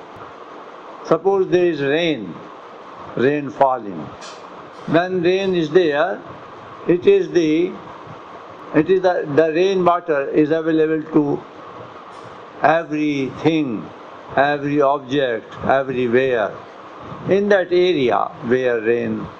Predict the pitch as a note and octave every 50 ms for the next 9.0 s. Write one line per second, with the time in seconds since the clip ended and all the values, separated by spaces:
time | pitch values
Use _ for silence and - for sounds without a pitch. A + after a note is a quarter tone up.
0 | - - - - - - - - C#3 C3+ - - C#3+ B2 A#2 G#2 - - C3 A#2
1 | A#2 C#3+ C3+ G#2+ F2 D2+ - - - - - - - - - - C#3 B2+ F#3+ G#3+
2 | F#3+ D3 - - - - - - - - - - - - - - - - - -
3 | - - - - - - - - - - - - - C3+ C#3+ D3 D#3 D#3 D3+ C#3
4 | D3 D3 C#3 B2+ A#2+ A2+ - - A#2 A2+ A#2+ C#3+ E3 G3+ G#3 - - - - -
5 | - - - - - - - - - - - - - - - - - - - -
6 | - - - F#3+ G#3 A#3 A3+ D#3+ - - - - - - - - - - - -
7 | - - - - - E3+ F3 E3 - - - - F3+ G#3 G#3+ - - - - -
8 | - - E3+ E3+ D#3+ C3 A#2+ G#2 G#2+ A#2+ E3+ F3+ F3+ E3+ D#3+ E3 F3 F#3+ F#3+ F3+